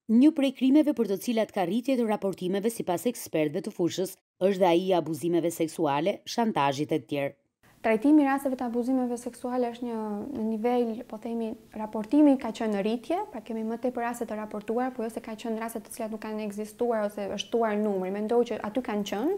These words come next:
Speaker 2: Nga njëra anë është risi që të paktën njerëzit kanë marrë, po ndryshon qasjet dhe po marrin guximin të raportojnë, por në anën tjetër çfarë ndodh pasi kalon raportimi.
Speaker 1: Autoritetet zyrtare thonë se ka disa zhvillime pozitive në këtë drejtim.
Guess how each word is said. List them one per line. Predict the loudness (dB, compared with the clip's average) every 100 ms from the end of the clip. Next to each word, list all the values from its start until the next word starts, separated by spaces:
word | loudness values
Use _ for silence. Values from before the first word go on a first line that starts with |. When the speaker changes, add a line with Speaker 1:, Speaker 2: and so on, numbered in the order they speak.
| -2
Speaker 2:
Nga | 0 2
njëra | 4 4
anë | 4 2
është | 0
risi | -2 -2 0
që | -2
të | 0
paktën | 0 2 2
njerëzit | 2 0
kanë | -4 -2
marrë, | -2 -4
po | -2 -2
ndryshon | 0 2 0 2
qasjet | 0 0
dhe | -2
po | -2 -2 0
marrin | 2 6 6 6
guximin | 6 8 8 6
të | 0
raportojnë, | -4 -6 2 6 6
por | 4
në | 0 -2
anën | 0 0 0
tjetër | -2 0 -2 -4
çfarë | -2 2 6
ndodh | 8 6 4 -14 _
pasi | -2 0
kalon | 0 4 6 6 6 0 -8 -18 _ _
raportimi. | -10 -8 -10 -10 -10 -10 -10 -12 -18 -12 -2
Speaker 1:
Autoritetet | 2 4 6 6 6
zyrtare | 6 2 2 2 2 0
thonë | 0 0
se | -2
ka | -2 -2
disa | 0 0 2
zhvillime | 4 6 4 4
pozitive | 0 0 0 0 2 2
në | 0
këtë | -4 0
drejtim. | 0 0